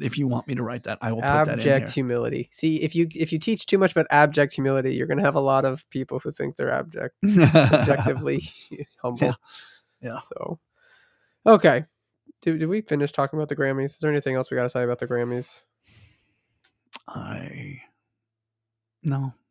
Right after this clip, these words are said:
Speaker 1: I mean, I do. One of the things i-, is
Speaker 2: I have a question.
Speaker 1: Yeah.
Speaker 2: Wh-, what does that do to someone if they watch that performance?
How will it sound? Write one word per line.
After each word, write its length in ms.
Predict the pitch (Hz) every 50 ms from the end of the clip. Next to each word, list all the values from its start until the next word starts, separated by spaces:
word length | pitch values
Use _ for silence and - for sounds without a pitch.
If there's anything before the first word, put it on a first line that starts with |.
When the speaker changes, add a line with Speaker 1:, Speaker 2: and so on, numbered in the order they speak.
| _ _ _ -
Speaker 1:
I 120 | 147 143
mean, 140 | 143 139 135
I 80 | 135 135
do. 240 | 131 135 139 127 - _ - - - - - - - _
One 120 | - 123 127
of 80 | 120
the 60 | - 123
things 320 | 120 113 117 - - - _ _ _ _ _ _ _ _ - - - _ -
i-, 120 | - 120 - -
is 480 | 123 123 120 120 113 120 - - - _ _ _ _ - - - - _ - - - - _ _ -
Speaker 2:
I 100 | 226 262
have 100 | 262 202
a 40 |
question. 440 | 165 - 139 139 - - 147 147 151 _ _ _ _ -
Speaker 1:
Yeah. 120 | 127 120 - - _ _ _ _ _ _ _ _ _ _ _ _ _ _ _ _ _ _ _ _ _ _ _ -
Speaker 2:
Wh-, 220 | 226 165 - - 180
what 120 | 175 226 240
does 140 | 269 233
that 200 | - 233 202 160
do 180 | 143 156 156 160
to 80 | 160 156
someone 280 | - 151 139 139 139
if 80 | 139 -
they 120 | 147 143
watch 640 | 139 131 123 135 131 131 135 131 - - - - - - - _ _ _ _ _ _ _ _ _ _ _ -
that 200 | 156 139 - -
performance? 680 | - 135 - - 131 120 113 - - - - - - -